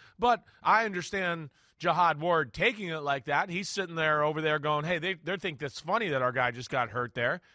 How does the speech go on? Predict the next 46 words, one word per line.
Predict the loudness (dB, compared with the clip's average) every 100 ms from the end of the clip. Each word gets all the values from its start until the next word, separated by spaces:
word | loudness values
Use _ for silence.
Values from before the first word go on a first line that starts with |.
| _ -6
I | -4
understand | -4 -8 -4 -2 0
that. | -2 -4 _ _ _ -6
It | -4
is, | -4 -6 -2
hey, | 0
football, | 0 -2 -2 2 2 2 -2 _ _
I | -2
respect | -2 -2 -4 -2
Jihad | 0 2 2
Ward's | 0 -4 -4
stance | -4 -4 -4
there. | -4 -2 -2
I | -2
do, | -2 -2 -2 -6
and | -2
I | 0
wouldn't | 0 -2 -2
mess | -4 -4
with | -6
him. | -8 -6
I | -6
mean, | -6 -4
damn, | -4 -4
he's | -8
six | -6 -8 -2
five, | 2 4 4
he's | -2 -6
two | -6
hundred | -6 -6 -6
ninety | -2 -2 -4
pound | -4 -2 0
outside | -2 0 0 0
linebacker. | 0 -2 0 -2 -4 -6
He | -6
will | -4 -2 -2 -6 _ _ _
whoop | -4 -4 -4
the | -6
crap | 0 0 2
out | 0
of | -2 -4
most | -4 -2 -2 -4
people | -8 -6 -4
on | -4 -6
planet | -4 -4 0
Earth. | 0 -2